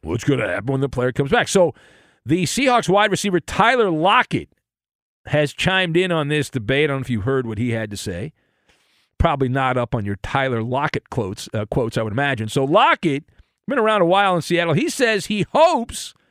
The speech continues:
that the Seattle fans will cheer for Russell Wilson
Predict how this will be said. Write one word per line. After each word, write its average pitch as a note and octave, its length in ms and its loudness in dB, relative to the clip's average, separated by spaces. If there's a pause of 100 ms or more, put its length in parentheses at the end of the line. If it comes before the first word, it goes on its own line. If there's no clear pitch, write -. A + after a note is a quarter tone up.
(480)
that D#3 200 0
the D#3+ 120 -2
Seattle F#3+ 440 0
fans F3 340 0
will A#3 140 4
cheer F4+ 1040 2
for A#3 240 0
Russell G3 500 0
Wilson A#2+ 680 -2